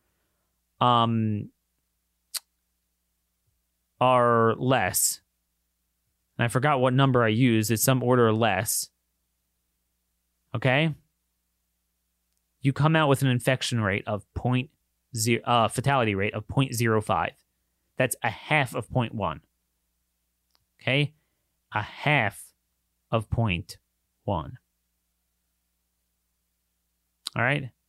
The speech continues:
That's one in two thousand. Folks, you, you, you, you can't do this. And I wanna leave you with one parting thought. One parting thought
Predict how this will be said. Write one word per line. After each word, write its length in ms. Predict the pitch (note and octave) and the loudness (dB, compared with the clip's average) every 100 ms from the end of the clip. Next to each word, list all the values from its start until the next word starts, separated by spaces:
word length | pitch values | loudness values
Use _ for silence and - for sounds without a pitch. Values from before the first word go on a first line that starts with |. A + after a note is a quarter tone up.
| _ _ _ _ _ - | _ _ _ _ _ -8
That's 180 | A2 | -6
one 320 | A#2 A#2 C#3 C#3+ | -2 0 2 2
in 120 | B2 | -2
two 200 | - B2+ | -2 -4
thousand. 500 | A2 F#2+ G#2+ G#2+ - _ _ _ _ _ _ _ _ _ _ _ _ _ _ _ _ _ _ _ _ _ | -4 -8 -8 -12 -14 _ _ _ _ _ _ _ _ _ _ _ _ _ _ _ _ _ _ _ _ _
Folks, 420 | - F3+ - - _ _ _ _ _ | -2 0 0 -4 _ _ _ _ _
you, 140 | D3+ - | -4 -4
you, 140 | - | -4
you, 340 | F#3+ F3+ F#3+ G#3+ | -4 -2 -2 0
you 140 | G3+ A3 | 0 2
can't 280 | D4 G#3+ | 2 2
do 140 | G#3 F3 | 2 0
this. 360 | - - - _ _ _ _ _ _ _ _ _ _ _ _ _ _ _ _ _ _ _ _ _ _ _ - | 0 -4 -4 _ _ _ _ _ _ _ _ _ _ _ _ _ _ _ _ _ _ _ _ _ _ _ -2
And 60 | F3+ | 2
I 40 | |
wanna 200 | A#3+ A#3 | 4 4
leave 240 | E3+ F#3 D3 | 4 4 6
you 400 | D3 A#2+ A2 - - | 6 4 2 -4 -2
with 180 | C3+ C#3+ | 0 2
one 200 | D3+ C3+ | 2 2
parting 380 | C#3 C3 A#2 | 0 0 -2
thought. 360 | G#2 A2+ F#2+ - - - _ _ _ _ _ _ _ _ _ _ _ - - _ - | -2 0 -2 -4 -16 -20 _ _ _ _ _ _ _ _ _ _ _ -20 -20 _ -6
One 200 | C#3 C#3 | -4 -2
parting 280 | C#3+ B2+ | -2 -2
thought 400 | A2+ B2+ A#2 G2+ | -4 -2 -2 -4